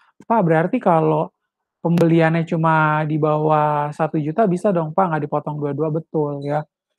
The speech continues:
Misalnya beli komputer atau laptop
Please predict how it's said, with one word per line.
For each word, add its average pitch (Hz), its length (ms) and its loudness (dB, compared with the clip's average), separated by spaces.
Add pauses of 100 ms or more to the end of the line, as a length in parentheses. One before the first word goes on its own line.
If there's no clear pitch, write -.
(260)
Misalnya 185 560 4 (500)
beli 175 640 4
komputer 170 720 2
atau 170 320 0
laptop 170 480 -2